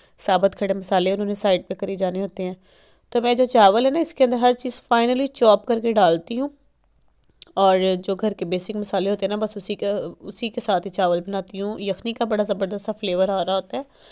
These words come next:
तो बड़ा ही ज़बरदस्त परफेक्ट सा पुलाव रेडी हो जाता है। यखनी को आपने जब डालना है ना चावलों में, तो आपने अच्छे तरीके से, अ, पुन लेना है इसको, ताकि कोई भी चीज़ जो है वो मुंह में ना आए। सौंफ वगैरह काफ़ी कुछ तो यखनी में होता है,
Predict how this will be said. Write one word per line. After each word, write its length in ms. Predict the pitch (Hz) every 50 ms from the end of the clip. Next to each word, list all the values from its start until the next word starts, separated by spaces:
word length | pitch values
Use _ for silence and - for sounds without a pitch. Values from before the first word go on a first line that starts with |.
| - - _ _ _ _ -
तो 100 | 233 214
बड़ा 180 | 202 226 226 233
ही 100 | 254 233
ज़बरदस्त 460 | 220 220 185 185 180 190 196 - -
परफेक्ट 380 | - 208 196 - 214 208 208 -
सा 100 | - 220
पुलाव 280 | - - 208 - 170
रेडी 260 | 165 170 170 170 180 185
हो 80 | 185
जाता 280 | 180 190 185 185 - 196
है। 160 | 202 _ _ _ _ _ _ _ _ _ _ _ _ - 220
यखनी 360 | 220 226 226 - 262 294 294
को 100 | - 277
आपने 300 | 247 220 - 202 220 208
जब 180 | - 208 214
डालना 320 | 202 196 190 185 185 208 233
है 100 | 240 240
ना 260 | 262 302 320 320 285
चावलों 400 | - - 226 196 180 180 190 190
में, 120 | 202 214
तो 100 | - 254
आपने 280 | 247 214 208 208 233 240
अच्छे 260 | - 208 - - 262
तरीके 360 | - 262 226 233 214 - 233
से, 340 | 214 - - 247 240 240 240
अ, 140 | - 220 208
पुन 240 | 208 - 233 226 214
लेना 300 | 214 208 196 190 185 180
है 80 | 175
इसको, 340 | 180 175 - - - 185 190
ताकि 420 | 190 - 208 196 190 - 247 247 240
कोई 260 | 240 247 226 214 208
भी 120 | 214 226
चीज़ 280 | 220 - 208 196 190 185
जो 80 | 202
है 60 | 208 226
वो 100 | 240 214
मुंह 260 | 202 190 180 185 190
में 100 | 196 190
ना 140 | 196 190 180
आए। 200 | 180 180 180 170
सौंफ 460 | - - 208 196 190 180 185 - 202
वगैरह 240 | 196 196 185 190 185
काफ़ी 360 | - - - 220 - - 269
कुछ 160 | 285 240 - -
तो 60 | 262
यखनी 300 | 247 214 - - 202 196
में 120 | 202 202
होता 220 | 202 202 - - 196
है, 80 | 202